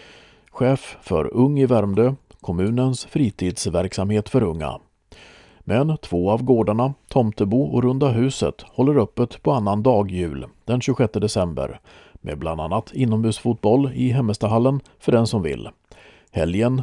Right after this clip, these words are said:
innan jul, nittonde till tjugoförsta december, ordnar de julklappslek, pepparkakshusbygge, julpyssel och julbord. På annandagen håller också Värmdö församlingar och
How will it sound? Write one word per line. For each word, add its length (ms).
innan 300
jul, 320
nittonde 500
till 220
tjugoförsta 520
december, 560
ordnar 300
de 180
julklappslek, 1040
pepparkakshusbygge, 1400
julpyssel 720
och 160
julbord. 640
På 100
annandagen 640
håller 300
också 240
Värmdö 400
församlingar 800
och 120